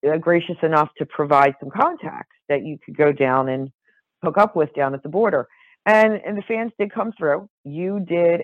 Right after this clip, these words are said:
a twenty-four hour marathon, w-, interviewing a lot of people. You put it together in three weeks, learned the technology, booked the shows, produced the show,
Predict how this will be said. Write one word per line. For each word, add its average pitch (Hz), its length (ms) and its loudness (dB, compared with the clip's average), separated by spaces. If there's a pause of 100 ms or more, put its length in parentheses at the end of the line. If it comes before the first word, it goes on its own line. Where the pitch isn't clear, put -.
(120)
a 156 480 2 (560)
twenty-four 180 420 0
hour 196 220 6
marathon, 170 640 -4 (1000)
w-, 156 280 -8
interviewing 175 480 2
a 156 60 0
lot 151 200 6
of - 120 -8
people. 151 300 -4
You 151 140 -8
put 143 160 -6
it 143 100 -10
together 147 360 0
in 135 160 -6
three 151 200 -6
weeks, 139 360 -6
learned 135 240 2
the 156 40 -4
technology, 143 800 2
booked 143 360 -6
the 156 80 -10 (120)
shows, 143 300 2
produced 139 400 -6 (100)
the 139 80 -6 (140)
show, 135 380 6